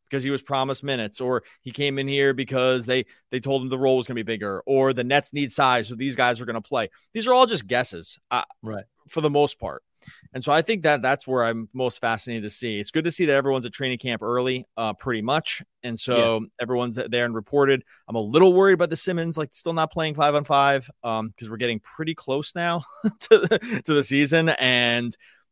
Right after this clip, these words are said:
Speaker 1: the fact that that's not all the way there is a little concerning to me, but ultimately, I think we're gonna know a lot of this stuff in the next couple of weeks. I think we're gonna get a, a bet-, a much better sense in the next couple of weeks, even before training camp.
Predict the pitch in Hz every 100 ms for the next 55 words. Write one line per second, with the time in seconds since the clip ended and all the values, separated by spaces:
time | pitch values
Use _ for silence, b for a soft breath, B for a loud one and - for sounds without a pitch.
0 | - 123 143 143 143 135 127 135 131 -
1 | 127 127 131 127 110 110 127 131 117 117
2 | 120 139 - 170 - 170 175 170 175 170
3 | 175 - _ 120 127 120 117 - _ -
4 | 147 160 156 123 110 113 110 _ _ _
5 | _ _ _ _ _ - 135 214 208 170
6 | 156 151 131 135 127 120 131 104 113 107
7 | - 107 101 101 98 - 165 220 196 175
8 | 143 151 143 - 131 107 151 - 135 147
9 | - 123 113 113 107 104 101 101 98 98
10 | - b b 180 147 127 110 117 104 90
11 | 85 90 55